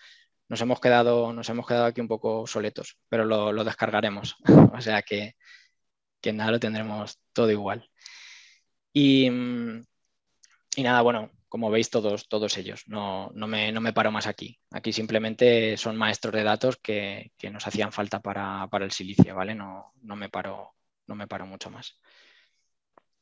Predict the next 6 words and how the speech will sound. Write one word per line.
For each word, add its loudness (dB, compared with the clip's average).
Eh, -2
más -8
cositas -8
de -12
por -18
aquí. -18